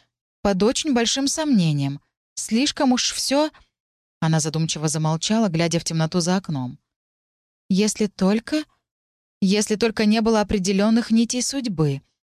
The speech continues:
продолжила Эльза уже медленно, «которые бабуля заранее проложила, чтобы Луна нашла это зеркальце.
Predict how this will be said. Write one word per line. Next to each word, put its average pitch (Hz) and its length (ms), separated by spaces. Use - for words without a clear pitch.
продолжила 165 600
Эльза 202 340
уже 175 220
медленно, 143 560
«которые 208 380
бабуля 185 640
заранее 185 480
проложила, 202 720
чтобы 190 360
Луна 185 420
нашла 233 480
это 175 200
зеркальце. 175 800